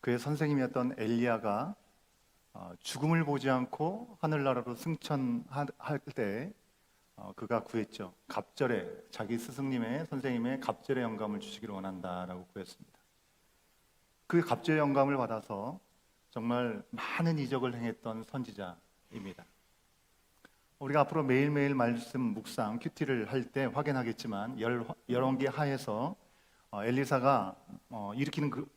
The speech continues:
많은 기적들, 그리고, 어, 이 애언이 성취하는 내용들을 우리가 함께 볼 텐데요.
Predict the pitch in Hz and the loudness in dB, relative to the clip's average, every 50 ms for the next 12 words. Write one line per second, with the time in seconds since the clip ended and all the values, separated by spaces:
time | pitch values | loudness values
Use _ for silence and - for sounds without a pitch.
0 | _ _ - - - - 117 139 143 143 - - 131 113 127 - - - - 107 | _ _ -10 -6 -4 0 2 2 4 2 2 0 0 0 0 -2 -2 -6 -8 -8
1 | 98 90 - - - 117 113 113 135 165 208 196 - - - _ _ _ _ - | -8 -8 -8 -6 -4 -4 -2 0 0 0 -2 -4 -10 -18 -20 _ _ _ _ -8
2 | 98 95 95 92 92 92 - - 139 131 131 135 127 139 139 143 143 143 139 156 | -6 -6 -6 -8 -10 -10 -6 -4 -2 0 2 4 6 6 6 6 4 4 2 2
3 | 170 170 - - 170 156 151 147 143 131 120 117 113 110 110 107 101 104 104 107 | 0 -2 0 0 0 2 2 2 2 2 2 2 0 0 -2 -4 -4 -6 -6 -6
4 | 113 107 - 113 107 - 101 98 - 120 104 95 98 98 117 127 110 | -6 -6 -6 -6 -4 -4 -6 -6 -4 -4 -4 -4 -4 -6 -6 -6 -8